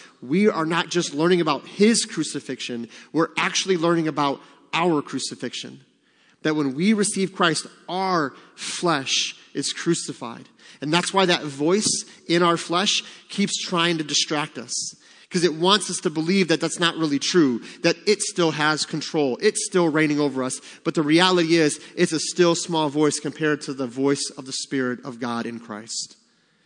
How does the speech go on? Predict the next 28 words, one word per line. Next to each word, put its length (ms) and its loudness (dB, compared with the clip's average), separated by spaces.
Because 320 2
the 80 0
flesh 400 2
is 160 0
dead. 380 -2
The 100 -2
flesh 260 0
has 100 -4
been 160 0
crucified. 600 -2
Now, 140 2
we 100 2
know 100 4
we 140 2
still 160 -2
have 40 -8
to 60 -6
carry 300 2
it 80 2
around. 320 0
We 80 2
know 100 2
we're 80 4
still 300 0
in 220 4
this 220 4
human 240 0
body, 380 -2